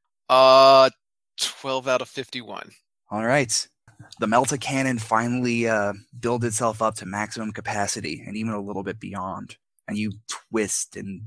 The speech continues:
Speaker 2: turn the cannon to face it. And finally, with a loud crack of the air in front of you being boiled, the Melta cannon strikes it in the chest. A massive explosion of red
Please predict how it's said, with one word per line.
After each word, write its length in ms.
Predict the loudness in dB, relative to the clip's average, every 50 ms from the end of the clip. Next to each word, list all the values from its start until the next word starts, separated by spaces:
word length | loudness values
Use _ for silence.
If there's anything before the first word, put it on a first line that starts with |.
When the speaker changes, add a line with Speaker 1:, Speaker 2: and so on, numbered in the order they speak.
| -20 _ -16
Speaker 2:
turn 540 | -14 -8 -4 -4 -2 -2 -2 -4 -6 -8 -8
the 120 | -10 -12
cannon 480 | -12 -12 -10 -8 -8 -8 -8 -8 -10 -10
to 80 | -12
face 380 | -12 -8 -6 -4 -4 -4 -6 -6
it. 120 | -8 -10 _ _ _ _ _ _ _ _ -20
And 100 | -18 -8
finally, 500 | -2 -2 0 0 0 -2 -4 -6 -8 -10 -12 -12
with 140 | -10 -8 -6
a 60 | -6
loud 560 | -6 -4 -2 2 2 2 2 0 -4 -8 -14 -14
crack 560 | -10 -8 -4 -2 0 0 0 0 -4 -8 -12 -16 -20 -18 -14 -12
of 440 | -10 -10 -10 -12 -14 -16 -18 -20 -20 _ _ _ _ _ _
the 180 | -8 -8 -6 -4
air 240 | -4 -2 0 0 0
in 60 | -2
front 280 | -6 -6 -4 -4 -4 -4
of 100 | -6 -10
you 200 | -12 -14 -14 -14
being 520 | -14 -12 -10 -8 -8 -8 -8 -10 -12 -14 -16 _ _ -8
boiled, 580 | -6 -4 -4 -4 -6 -8 -10 -12 -14 -16 -20 _ _ _ _ _ _ -12
the 80 | -8 -4
Melta 400 | -2 -2 -2 -2 -2 -4 -6 -6
cannon 460 | -6 -8 -8 -6 -6 -8 -8 -8 -6
strikes 560 | -6 -6 -8 -8 -6 -6 -6 -6 -6 -8 -10
it 100 | -10 -10
in 80 | -10 -10
the 80 | -10 -8
chest. 680 | -8 -8 -6 -6 -6 -6 -6 -6 -8 -8 -10 -20 _ _ _ _ _ _ _ -10
A 60 | -6 -6
massive 560 | -4 -2 -2 0 -2 -2 -2 -4 -8 -8 -8
explosion 760 | -6 -4 -4 -6 -6 -8 -8 -4 -2 -2 -2 -2 -2 -4 -6
of 220 | -6 -8 -10 -12 -8
red 460 | -6 -4 -2 -2 -4 -4 -6 -10